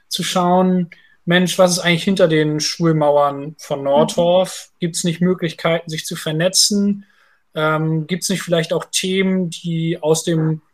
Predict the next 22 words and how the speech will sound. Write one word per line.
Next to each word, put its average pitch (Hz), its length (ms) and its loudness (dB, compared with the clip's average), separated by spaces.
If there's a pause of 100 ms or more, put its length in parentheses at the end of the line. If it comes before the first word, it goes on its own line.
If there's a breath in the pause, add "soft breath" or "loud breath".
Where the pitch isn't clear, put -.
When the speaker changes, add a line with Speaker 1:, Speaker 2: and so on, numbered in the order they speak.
(440)
Speaker 1:
Unterrichts-, 185 1080 0
äh, 156 300 0
Setting 185 460 -2
auch 151 180 -8
rausgehen 196 560 0
können, 190 280 -4
die 160 140 -6
dennoch 190 320 0
mit 170 140 -2
Schule, 208 340 -2
mit 170 140 -2
Schulentwicklung 180 580 -2
zu 165 140 -6
tun 190 300 0
haben?" 208 460 -2 (540 soft breath)
Und 185 840 2
ja, 196 280 2
da 143 140 0
haben 165 340 -2
Matthias 165 440 0
und 165 120 -8
ich 180 400 -10